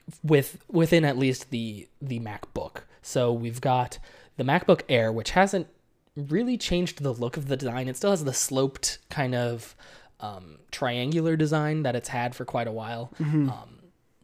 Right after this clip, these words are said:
Speaker 1: and there are no longer the MacBooks anymore. They
Speaker 2: Yeah,
Speaker 1: got
Speaker 2: the
Speaker 1: rid of those
Speaker 2: MacBook,
Speaker 1: now.
Speaker 2: like, one port, tiny
Speaker 1: Yeah,
Speaker 2: ones, got
Speaker 1: which
Speaker 2: taken out of the store.
Speaker 1: we, on the last podcast, uh, thanked our lucky stars for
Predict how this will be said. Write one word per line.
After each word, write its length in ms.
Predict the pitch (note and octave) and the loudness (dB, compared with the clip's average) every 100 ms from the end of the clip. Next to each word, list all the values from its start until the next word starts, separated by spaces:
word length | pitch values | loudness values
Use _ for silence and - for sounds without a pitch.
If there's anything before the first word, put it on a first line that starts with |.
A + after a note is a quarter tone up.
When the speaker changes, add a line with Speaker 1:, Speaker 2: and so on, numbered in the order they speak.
| _ | _
Speaker 1:
and 560 | C3 B2 B2 A#2+ A#2 D#3+ C#3+ | -6 -2 -2 -4 -8 -12 -6
there 220 | B2+ B2 | -2 0
are 80 | B2 | 0
no 140 | F#3+ | 0
longer 480 | B3+ D3+ A#3+ D#3+ B2 | 0 -2 -2 -2 -4
the 440 | A#2+ A2+ G#2 G#2 - A#2+ | -6 -10 -12 -16 -18 -14
MacBooks 760 | A#2+ A2 - - - - - _ _ _ _ - | -12 -12 -12 -12 -10 -10 -12 _ _ _ _ -16
anymore. 400 | A2+ F2+ - B2+ _ | -16 -14 -18 -20 _
They 80 | - | -4
Speaker 2:
Yeah, 60 | A#2+ | 0
Speaker 1:
got 100 | B2+ | 2
Speaker 2:
the 60 | |
Speaker 1:
rid 120 | C#3+ G#3+ | 4 2
of 60 | |
those 200 | B2 A#2 | 2 -2
Speaker 2:
MacBook, 40 | B2 | -4
Speaker 1:
now. 100 | C3 | -6
Speaker 2:
like, 180 | B2 A#2+ | -8 -4
one 360 | A#2+ A#2+ B2+ | 0 2 0
port, 380 | B2 B2+ A#2 - | -2 0 0 0
tiny 260 | C3 A#2+ G#2+ | -4 -4 -2
Speaker 1:
Yeah, 180 | B2 A#2 | 0 0
Speaker 2:
ones, 400 | A#2 B2 - C#3+ | -2 -4 -6 0
got 120 | C#3 | 0
Speaker 1:
which 120 | B2 | 2
Speaker 2:
taken 200 | B2 B2+ | 0 0
out 100 | A#2+ | -2
of 60 | A#2 | -4
the 80 | |
store. 440 | A2+ G#2+ A2+ A2+ B2 - | -6 -4 -2 -4 -6 -4
Speaker 1:
we, 500 | C3+ B2+ A#2+ B2 B2+ - | 2 4 4 2 -2 -2
on 180 | C#3 B2+ | 0 2
the 60 | |
last 260 | A#2+ A#2 - | 2 2 0
podcast, 680 | B2 A2+ C3 A2 - - - - | -2 -2 -2 -4 -4 -6 -8 -12
uh, 300 | - - - - - _ _ _ | -14 -14 -16 -20 -20 _ _ _
thanked 220 | - C3 B2+ | -4 0 2
our 60 | |
lucky 220 | A#2+ A2+ B2 | 2 0 -2
stars 420 | - C#3 C3 - | 2 4 2 -2
for 360 | - A2+ D3 | -4 -2 -2